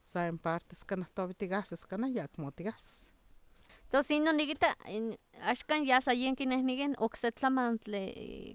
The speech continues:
Speaker 2: kitlaliliah nekan cuete. Axkan
Speaker 1: Ajá.
Speaker 2: tlen kitlaliliah?
Speaker 1: Akatl.
Speaker 2: Mm. Inin ayekmo okahsi entonces?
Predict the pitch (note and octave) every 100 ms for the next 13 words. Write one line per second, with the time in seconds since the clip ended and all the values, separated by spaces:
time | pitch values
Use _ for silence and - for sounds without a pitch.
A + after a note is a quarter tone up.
0 | - - G#3 G3 G#3 G#3 G3+ G3+ G#3+ G#3+
1 | G3+ G3+ - C#4 - G#3+ - F#3 D#3+ F#3+
2 | - A#3+ A#3 A#3 A3 A3 A3+ D4 - -
3 | - - - - - - G#3 G#3+ E3 -
4 | - - - - G#3 A#3+ C4+ C#4+ C4 -
5 | - - - - - A#3 C#4 C#4+ B3 A#3
6 | A3+ G#3 C4 D4 C#4+ B3+ C4 E4+ -